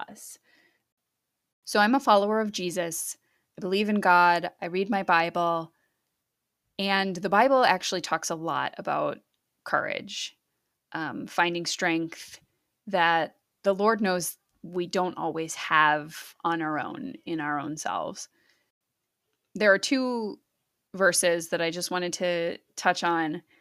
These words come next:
If you're not a Bible person, that's okay. Maybe you'll get something out of this. Maybe you'll just ignore it for the next few seconds. I am going to share these with you anyway because courage comes up so often in the Bible. I believe that it's important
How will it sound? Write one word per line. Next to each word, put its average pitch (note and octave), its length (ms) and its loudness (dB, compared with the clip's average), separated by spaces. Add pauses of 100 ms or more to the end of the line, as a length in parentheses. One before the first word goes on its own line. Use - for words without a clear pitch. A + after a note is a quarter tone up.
(360)
If F#3 120 -4
you're F#3+ 80 -2
not F#3+ 160 4
a G3 60 4
Bible F3+ 320 6
person, F3 720 -4
that's E3+ 240 2
okay. F3 640 -4
Maybe F3 720 -10
you'll F3 220 -4
get - 180 -8
something F3+ 260 -8
out F#3+ 120 -4
of G3+ 80 -8
this. A#3+ 260 -4
Maybe A#3+ 300 2
you'll G3+ 540 0
just - 260 -8
ignore E3 320 -2
it D#3+ 240 -4
for - 120 -8
the E3 60 -2
next D#3+ 380 -4
few G3+ 100 -8
seconds. E3 500 -4 (120)
I E3 80 -2
am E3 260 -2
going E3+ 140 -6
to E3 80 -6
share E3+ 240 -4
these E3 180 -6
with E3 160 -12
you - 140 -14
anyway G#3 580 -2 (400)
because F3 800 -2 (640)
courage G3+ 340 2
comes F3+ 220 -6
up D#3+ 160 -2
so G#3 320 4
often G#3 300 4
in G3+ 80 -2
the G3+ 80 -4
Bible. G3 580 2
I E3 100 -2
believe E3+ 460 -6
that E3 160 0
it's - 300 -6
important E3+ 800 -4